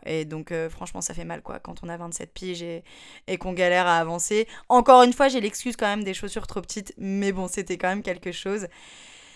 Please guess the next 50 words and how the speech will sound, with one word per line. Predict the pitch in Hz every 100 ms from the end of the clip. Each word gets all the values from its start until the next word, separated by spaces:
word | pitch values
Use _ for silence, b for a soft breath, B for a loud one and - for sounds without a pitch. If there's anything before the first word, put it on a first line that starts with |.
| B -
Et, | 214 208
euh, | 196 202 202 202 208
donc, | 214 220
durant, | 214 226
en |
fait, | 226 240 - 185
ces | 208
premiers | - 220 214
jours, | 196 220 233 220
on | 190
traverse | - 190 190 220
donc, | 190 185
euh, | 185
le | 170
cirque | 165 - 226 -
de | 180 165 165 160 -
Mafat. | 185 214 - - - - -
Donc, | 175 175
à |
savoir | 175 175 185
que | -
dans | 170
l'île, | 175 208
vous | 185
avez | 165 160
trois | - 196
cirques. | - 220 240 -
C'est | -
le | 170
cirque | 165 196 -
de | 175
Mafat, | 160 180 - 214 - -
cirque | - - 208 -
de | 180
Sillaos | 160 - 226 175 185 - -
et |
le | 175
cirque | 156 - 208 170
de | 156
Salazie. | - 202 190 165 170 254 _ B B B B B
Euh, | 180 170 170 -
pour | - 220
sûr, | - 277
vous | 202
allez | 180
traverser | - 190 175 -
le | 214
cirque | - - 190
de | 175
Mafat | 175 185 208